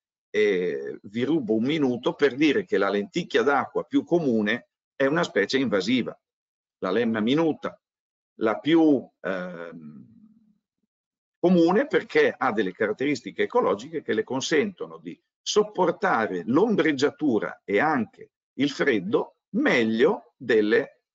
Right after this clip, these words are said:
congeneri lenticchie d'acqua che siamo abituati a vedere nei canali più soleggiati. Invece nei canali più ampi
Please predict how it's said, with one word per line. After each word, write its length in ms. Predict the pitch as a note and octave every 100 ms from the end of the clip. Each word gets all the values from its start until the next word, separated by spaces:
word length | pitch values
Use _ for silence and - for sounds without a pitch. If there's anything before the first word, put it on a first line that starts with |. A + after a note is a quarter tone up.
| _ _
congeneri 680 | - C#3 B2+ G#2+ G#2+ D3+ G3
lenticchie 500 | G#2 F#2 A#2 - D3+
d'acqua 340 | F2+ - -
che 140 | D3 -
siamo 240 | - F2+
abituati 500 | A#2 C#3+ - - -
a 60 | B2+
vedere 460 | A2 D#2+ C#2+ - - _ _ _
nei 220 | - G#2 F#2+
canali 500 | C3 A2+ D#2+ E2 E2
più 120 | F#2
soleggiati. 720 | - D2+ D#2 D#2 - _ - _ _ _ _ _ _ _ _ _ _ _ _ _ _ _ _ _ _ _ _ _ _
Invece 360 | E3+ E3+ D3+ B2
nei 120 | A2+
canali 400 | G2+ B2 C3 A#2+
più 160 | - A#2
ampi 600 | F#2+ F2 F#2 - D3